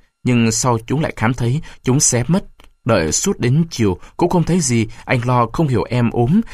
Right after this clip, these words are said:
hay là chúng nó lại bắt em rồi. Lúc này, một chị tù ở trên khám tử hình bước xuống tới ngồi ở một đầu ghế dài. Ngay cạnh chúng tôi, mẹ chỉ khóc sụt sùi, thỉnh thoảng mới lại nói một câu giọng Huế.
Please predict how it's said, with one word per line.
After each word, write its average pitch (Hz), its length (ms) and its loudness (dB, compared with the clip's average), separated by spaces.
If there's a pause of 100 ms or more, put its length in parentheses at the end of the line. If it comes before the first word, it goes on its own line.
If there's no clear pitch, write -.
(120)
hay 170 120 2
là 123 80 2
chúng 139 220 -2
nó 156 200 2
lại 127 300 -2
bắt 202 140 -4
em 151 180 0
rồi. 98 300 -2 (880)
Lúc 185 240 0
này, 92 220 0 (280)
một 127 180 0
chị 113 160 0
tù 113 280 0
ở 107 280 0
trên 156 200 -2
khám 175 180 0
tử 110 180 -2
hình 101 200 -2 (220)
bước 214 100 2
xuống 170 360 2
tới 185 200 0
ngồi 147 300 0
ở 101 140 0
một 87 180 -6
đầu 92 280 0
ghế 107 160 0
dài. 92 320 -2 (340)
Ngay 127 140 2
cạnh 92 240 -2
chúng 131 140 0
tôi, 113 260 0 (240)
mẹ 123 180 0
chỉ 117 160 -2
khóc 240 220 -4
sụt 104 240 -2
sùi, 95 300 -2 (420)
thỉnh 123 140 2
thoảng 107 280 0 (220)
mới 156 160 2
lại 147 180 0
nói 123 340 2
một 110 220 -2
câu 143 160 0
giọng - 300 -2
Huế. 104 220 -2